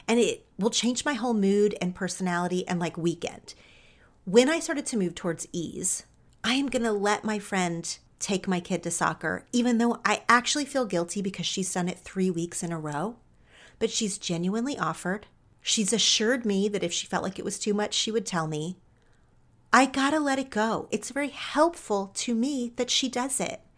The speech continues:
The path of least resistance here is not to shake up my day and spend two hours waiting in the car for soccer practice. The easier decision here is to let her do it, and then on a day when I have less going on, I insist that I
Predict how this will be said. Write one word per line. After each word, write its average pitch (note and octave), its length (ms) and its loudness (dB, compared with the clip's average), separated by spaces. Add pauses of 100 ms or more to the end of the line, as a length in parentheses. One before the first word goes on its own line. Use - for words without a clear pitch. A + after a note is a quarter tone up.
(480)
The B3+ 100 4
path C#4+ 320 2
of D4+ 100 -6
least B3+ 240 -2
resistance B3+ 540 -4
here F#3 280 -2
is F#3+ 200 0
not G#3+ 440 2 (120)
to F#3+ 300 4 (300)
shake A3+ 360 2
up - 160 -2
my F#3+ 240 2
day D2+ 480 -2 (280)
and G3 140 4
spend F#3+ 220 4
two F#3 180 2
hours D#3+ 320 2
waiting D#3 260 0
in D3 60 -4
the D3+ 80 -6
car - 400 0
for - 160 -8
soccer D#3 320 -4
practice. D#3+ 640 -6 (280)
The - 200 -2
easier C4+ 440 2
decision A#3+ 520 -4
here F#3 340 -2
is - 180 -2
to B3+ 140 -6
let A#3+ 240 -2
her C4+ 180 -4
do F#3+ 280 -2
it, G3+ 260 -2
and A3+ 180 4
then A3+ 280 2 (240)
on A3+ 140 2
a A#3 60 4
day A3+ 240 4
when A3+ 120 0
I G#3 100 2
have A3 200 -2
less G#3 220 -2
going G#3+ 260 -2
on, A#3 260 0 (160)
I B3 200 0
insist C#4 460 0
that C4+ 100 2
I D4+ 400 0